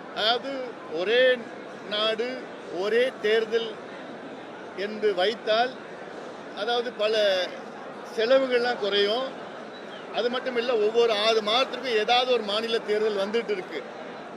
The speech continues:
ஆனாலும் அதற்கேற்ப அச்சங்கள் எங்களுக்கு இருக்கு, சில கோரிக்கை கு-, குறைகள்லாம் இருக்கிறது இல்ல. ஏன்னா, ஒரு உதாரணம், ஒரு மாநில அரசு ஓராண்டு காலத்துல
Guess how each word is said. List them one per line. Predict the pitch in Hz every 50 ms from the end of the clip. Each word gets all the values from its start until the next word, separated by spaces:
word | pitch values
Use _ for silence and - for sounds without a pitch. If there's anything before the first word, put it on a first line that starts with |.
| - - - - - - - - - - - - - - - - - -
ஆனாலும் | - 180 214 233 240 254 254 269 277 285 302 302 302 - - - - - - - - - - - - - - -
அதற்கேற்ப | 190 220 220 233 226 - 233 254 269 262 269 269 262 233 208 214
அச்சங்கள் | 208 - - 269 269 262 254 254 240
எங்களுக்கு | 226 220 214 208 190 190 208
இருக்கு, | 208 220 214 - 190 165 - - - - - -
சில | 202 202 202 196
கோரிக்கை | - 190 214 233 254 233 196 226
கு-, | 214 - - - - - 214 185 180 180
குறைகள்லாம் | 196 226 233 247 240 233 220 226 220
இருக்கிறது | 214 208 208 202 190 175 160 147
இல்ல. | 139 131 127 120 - - - - - - - - - - - - -
ஏன்னா, | - 226 233 240 240 226
ஒரு | 220 208 208
உதாரணம், | 214 226 226 220 214 214 220 226 233 233 - - - - - - - - - - - - - - - - - - -
ஒரு | 220 220 214 214 214 208 196 190 185 165 - - - - - - 180
மாநில | 180 196 208 226 233 233 226 214
அரசு | 208 208 214 202 - 220 226 233 226 214 - - - - - - -
ஓராண்டு | - 170 202 226 247 247 240 233 233 226 220 196
காலத்துல | 196 202 220 233 226 - 220 214 214 208 190 156